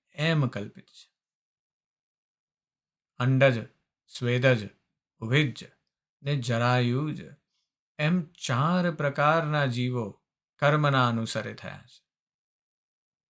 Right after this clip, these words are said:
બ્રહ્મા, વિષ્ણુ ને મહેશ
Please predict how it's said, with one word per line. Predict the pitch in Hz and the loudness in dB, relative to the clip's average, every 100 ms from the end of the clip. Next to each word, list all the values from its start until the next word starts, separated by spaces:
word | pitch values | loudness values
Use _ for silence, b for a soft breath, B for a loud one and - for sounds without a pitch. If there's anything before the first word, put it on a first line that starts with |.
| _ _ _ _ _ _ _ _ _ _ _ | _ _ _ _ _ _ _ _ _ _ _
બ્રહ્મા, | 113 101 123 135 131 135 139 | -12 -6 -2 0 2 2 0
વિષ્ણુ | 104 117 120 - 143 | -4 -4 -6 -6 -4
ને | 143 123 | -2 -2
મહેશ | 110 110 151 135 - | -2 0 0 0 -2